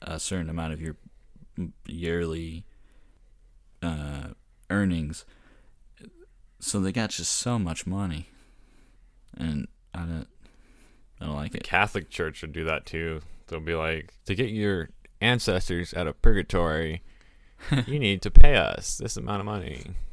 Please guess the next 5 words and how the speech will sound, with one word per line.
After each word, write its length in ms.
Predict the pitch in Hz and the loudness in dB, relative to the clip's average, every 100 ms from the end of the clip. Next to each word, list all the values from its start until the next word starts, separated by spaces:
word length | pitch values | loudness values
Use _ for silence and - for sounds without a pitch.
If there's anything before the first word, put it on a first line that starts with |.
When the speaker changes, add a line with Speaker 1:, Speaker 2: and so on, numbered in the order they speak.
| - - - - - - - | -12 -18 -18 -20 -20 -20 -14
Speaker 1:
It's 180 | 95 - | -12 -8
wonderful. 840 | 82 82 87 85 - 85 85 87 - - - - - - - - - | -6 -6 -6 -8 -12 -12 -10 -12 -14 -20 -20 -20 -20 -20 -20 -20 -14
Wonderful. 760 | 98 110 107 104 104 104 101 98 - - - - - - - - - - - - - | -6 -2 -2 -2 -4 -4 -6 -8 -16 -20 -20 -20 -20 -20 -20 -20 -20 -20 -20 -20 -14
I 40 | 87 | -8
love, 400 | 85 87 87 - | -6 -6 -6 -10